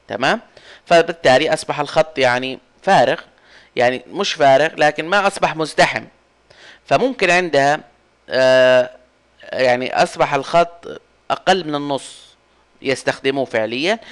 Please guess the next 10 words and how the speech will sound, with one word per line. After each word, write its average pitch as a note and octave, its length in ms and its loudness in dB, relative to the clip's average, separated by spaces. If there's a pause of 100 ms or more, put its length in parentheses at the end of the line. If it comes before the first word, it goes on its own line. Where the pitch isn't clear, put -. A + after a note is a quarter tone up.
(220)
فعندها F3 520 2
ممكن F3 440 -8
يتم، E3 380 -8 (220)
راح C3 180 -8
يتم E3 440 -10
رفع D3 340 0
معدل A#2 720 -4
نقل C#3 260 -6
البيانات A#2 720 -8 (680)
إلى C#3 400 2